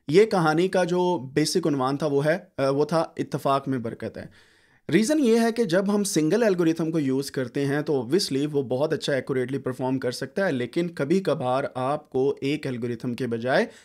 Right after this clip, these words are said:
a team of algorithm ज़रूरी चाहिए होती है। A team of algorithm क्या होती है और किस तरीके से हम इसको यूटिलाइज करके बेस्ट एल्गोरिथम ले सकते हैं,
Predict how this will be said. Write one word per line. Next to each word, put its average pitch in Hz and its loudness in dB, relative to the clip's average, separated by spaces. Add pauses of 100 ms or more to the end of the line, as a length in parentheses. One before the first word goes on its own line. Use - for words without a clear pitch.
(160)
a 156 0 (160)
team 208 4
of 175 0
algorithm 131 -2
ज़रूरी 120 -4
चाहिए 110 -10
होती - -16
है। - -16 (500)
A 139 0 (120)
team 269 4
of 254 2
algorithm 220 2 (100)
क्या 147 4
होती 170 2
है 185 2
और 175 0
किस 214 0
तरीके 143 0
से 165 -4
हम 151 0
इसको 151 -4
यूटिलाइज 135 0
करके 127 -4
बेस्ट 135 -2
एल्गोरिथम 131 -2
ले 120 -6
सकते 139 -6
हैं, 160 0